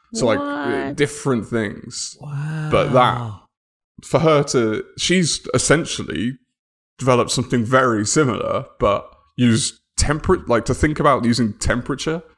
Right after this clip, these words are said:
Speaker 1: again,
Speaker 3: Yeah.
Speaker 1: like, that's such a different way to go about it. Like, that's, I don't know, it's, it's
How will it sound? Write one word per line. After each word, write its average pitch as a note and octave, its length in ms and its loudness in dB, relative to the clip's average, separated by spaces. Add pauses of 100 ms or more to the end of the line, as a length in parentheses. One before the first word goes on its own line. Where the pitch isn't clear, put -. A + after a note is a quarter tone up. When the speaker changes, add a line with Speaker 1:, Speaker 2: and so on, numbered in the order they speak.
(320)
Speaker 1:
again, B2+ 240 4
Speaker 3:
Yeah. B2+ 80 2
Speaker 1:
like, G2+ 180 0 (320)
that's C3 180 -2
such D3+ 280 2
a D3 40 2
different C3+ 440 2
way A#2 220 4
to A#2+ 120 -2
go G#2+ 160 2
about G#2+ 380 2
it. D#3+ 240 -6
Like, G2 160 2
that's, C#3 340 -2 (760)
I C3 60 -4
don't F#3+ 100 -4
know, B3 120 -8
it's, - 200 -18 (360)
it's - 140 -20